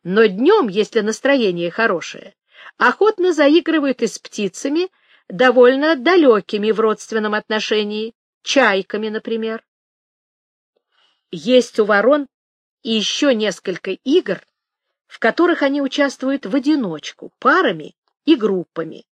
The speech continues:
но ни одна из них не заимствована у других птиц, а придумана ими самими.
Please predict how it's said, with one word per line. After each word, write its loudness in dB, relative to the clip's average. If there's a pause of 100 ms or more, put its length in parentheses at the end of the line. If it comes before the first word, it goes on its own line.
(360)
но 2
ни 4
одна 0
из -2
них -8
не -2
заимствована -2
у 0
других -2
птиц, -18 (260)
а 0
придумана 0
ими -6
самими. -12